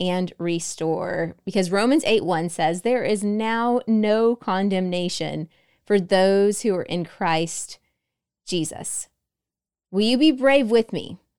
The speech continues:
and allow the Holy Spirit to point out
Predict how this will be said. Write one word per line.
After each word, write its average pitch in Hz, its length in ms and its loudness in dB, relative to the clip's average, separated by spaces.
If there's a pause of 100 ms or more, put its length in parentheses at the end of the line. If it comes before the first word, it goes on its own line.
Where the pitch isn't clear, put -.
and 202 140 -2
allow 190 480 4
the 226 100 -2
Holy 202 260 2
Spirit 151 460 -4
to 175 80 -4
point 226 580 -4
out 156 440 -4